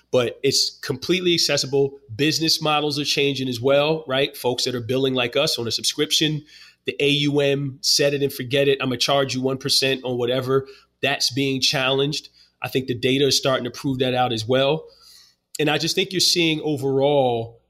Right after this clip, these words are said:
we're in a time where if you are not in someone's pocket, if you're not in their pocket, you just don't exist. Like, you have to be where they are, and they're doing everything from their phones. You can see this transition for a long time now.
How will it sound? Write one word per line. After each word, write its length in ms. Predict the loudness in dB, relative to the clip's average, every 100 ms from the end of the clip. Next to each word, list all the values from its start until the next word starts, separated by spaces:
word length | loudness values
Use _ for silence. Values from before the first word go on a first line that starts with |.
| _ -2
we're 240 | 2 4
in 80 | 2
a 80 | 0
time 540 | 0 0 0 0 0
where 540 | -2 0 0 0 -4 _ _ _ _ _ _ -4
if 240 | -4 -4 -4
you 280 | -2 -2 -2
are 220 | 0 2
not 460 | 0 -2 -2 -2 -4 -12 -4
in 200 | -2 0
someone's 840 | 2 2 2 2 2 0 -4 -6 -8
pocket, 420 | -4 -4 -6 -16 _ _ _ _ _ _ _ _ _ _ _
if 140 | -8 -2
you're 100 | 0
not 220 | 0 0
in 60 |
their 140 | 2 0
pocket, 420 | 0 -4 -2 -6
you 80 | -4
just 240 | -4 0
don't 180 | 2 2
exist. 520 | 0 -2 -4 -6 -10 _
Like, 120 | -6
you 100 | -4
have 340 | -4 -4 -4 -4
to 80 | -2
be 120 | 0
where 120 | 2
they 100 | 0
are, 340 | 0 0 -2 -6 -20 -10
and 80 | -2
they're 80 | 0
doing 280 | 2 2 2
everything 480 | -2 -2 -2 0 -2
from 200 | -2 -2
their 140 | -2 -2
phones. 440 | -2 0 -2 -4
You 120 | -6
can 100 | -2
see 240 | 0 0 -2
this 100 | -2
transition 540 | 0 0 2 0 -2
for 180 | -2 -2
a 40 |
long 280 | 0 -2 -4
time 320 | -2 -2 0
now. 280 | -2 -4